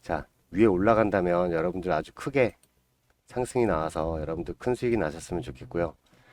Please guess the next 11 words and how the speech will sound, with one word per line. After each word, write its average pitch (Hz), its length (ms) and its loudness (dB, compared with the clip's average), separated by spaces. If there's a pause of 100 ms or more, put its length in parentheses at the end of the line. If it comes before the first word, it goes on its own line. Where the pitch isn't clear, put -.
(220)
자, - 120 -8
밑에 - 240 -4
지지선과 110 600 4
저항선 90 580 0
제가 85 200 -4
다 - 140 -8
잡아드릴 90 500 -2
테니까 98 400 -6 (380)
제 101 100 -2
유튜브 98 480 -2 (200)
들어오셔서 104 600 2